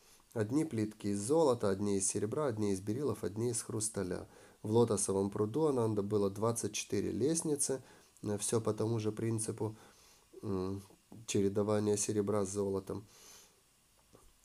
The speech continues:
Э, у лестницы из берилов, э, естественно, были перила и украшения из хрусталя, и наоборот. Лотосовый пруд Дхама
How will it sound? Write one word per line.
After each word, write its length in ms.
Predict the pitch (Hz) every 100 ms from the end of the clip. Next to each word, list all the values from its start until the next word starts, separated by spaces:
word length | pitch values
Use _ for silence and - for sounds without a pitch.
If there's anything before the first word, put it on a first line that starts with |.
| -
Э, 120 | -
у 220 | 101 104 123
лестницы 560 | 156 160 120 - 117
из 80 | 110
берилов, 440 | 107 117 123 110 98 - - -
э, 380 | - 92 107 107
естественно, 640 | 98 98 - 95 - 95 90
были 240 | 92 90
перила 440 | - 98 101 95
и 40 | 98
украшения 580 | 98 95 95 98 90 92
из 100 | -
хрусталя, 580 | 98 - 104 113 165
и 40 | 156
наоборот. 580 | 135 123 120 120 113 - - - - -
Лотосовый 520 | 147 160 131 131 127
пруд 340 | 127 165 175 -
Дхама 480 | - 110 107 101